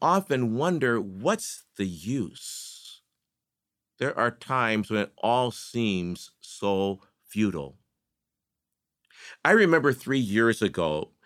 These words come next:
after the murder of George Floyd and the justice protests that happened across the nation, people kept asking me, "Are we at a turning point?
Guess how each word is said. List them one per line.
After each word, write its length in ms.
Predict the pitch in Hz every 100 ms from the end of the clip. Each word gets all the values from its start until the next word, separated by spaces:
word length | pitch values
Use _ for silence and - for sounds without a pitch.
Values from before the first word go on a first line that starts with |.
| -
after 260 | 110 107 117
the 140 | 101
murder 440 | 95 104 120 120
of 220 | 120 101 82
George 420 | - 110 107 101
Floyd 640 | - 110 107 98 85 85 - - -
and 180 | 107 107
the 80 | 92
justice 560 | - 127 127 - 117
protests 680 | - - 131 127 - 107 98
that 140 | 101 95
happened 400 | 113 113 120 104
across 400 | - 120 113 -
the 140 | 98
nation, 600 | 101 120 120 - 87 90 - - - -
people 300 | - 220 196
kept 240 | 151 156 -
asking 480 | 123 139 151 127 110
me, 260 | 101 98 113 _ _ _ - - -
"Are 120 | 165
we 140 | 285
at 80 | 240
a 60 | 131
turning 400 | - 120 147 165
point? 420 | 175 165 180